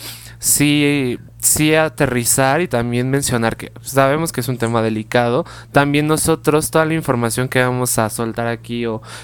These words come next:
que vamos a tratar, la desconocemos, no le estamos dando veracidad porque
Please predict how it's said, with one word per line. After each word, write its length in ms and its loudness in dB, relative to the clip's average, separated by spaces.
que 100 4
vamos 340 2
a 160 -2
tratar, 520 2
la 160 4
desconocemos, 840 0
no 140 2
le 80 2
estamos 420 0
dando 280 2
veracidad 580 0
porque 480 0